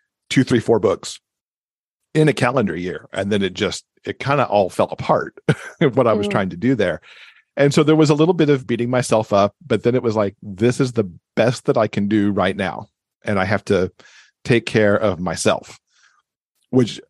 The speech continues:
Speaker 1: I think I'm in a position to do 'cause I don't try to do this full time at the moment. I, I can't imagine the stress on somebody who was in the mindset that I was, but also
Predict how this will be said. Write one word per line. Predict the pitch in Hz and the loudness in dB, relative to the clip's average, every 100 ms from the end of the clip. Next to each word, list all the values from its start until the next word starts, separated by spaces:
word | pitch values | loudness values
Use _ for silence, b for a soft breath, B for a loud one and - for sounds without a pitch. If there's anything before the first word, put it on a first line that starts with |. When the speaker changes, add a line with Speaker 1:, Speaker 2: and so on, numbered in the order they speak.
| _ _ _ - | _ _ _ -2
Speaker 1:
I | 139 | 0
think | 147 135 | 2 2
I'm | 160 | 2
in | 151 | 2
a | |
position | 117 113 110 104 98 | 2 2 0 0 -4
to | |
do | 95 101 95 92 | -2 -2 -2 -4
'cause | - | -2
I | 107 | 0
don't | 120 120 - _ _ _ | 0 -2 -6 _ _ _
try | - - 113 | -8 0 0
to | 117 | 0
do | 101 107 | -2 -4
this | 92 - | -4 -4
full | 95 | -6
time | 90 104 107 | -4 -2 -2
at | 92 | -2
the | 101 | -2
moment. | 90 78 71 90 | -2 -4 -6 -10
I, | - - | -12 -4
I | 117 | -2
can't | - 143 | 0 0
imagine | 120 117 123 127 110 | 2 2 2 2 0
the | |
stress | 98 - 90 - - b b b b _ | -2 -2 -4 -4 -12 b b b b _
on | 107 101 | 0 0
somebody | 101 110 101 92 | 0 0 0 -2
who | 95 104 98 | -2 -2 -2
was | 87 101 | -2 0
in | 123 107 | 2 0
the | |
mindset | 101 104 120 123 117 98 | 2 2 0 0 -2 0
that | 101 | 0
I | 95 | 2
was, | 98 92 82 | 2 -2 -4
but | - 98 | -2 2
also | 104 - 104 92 | 2 2 -2 -2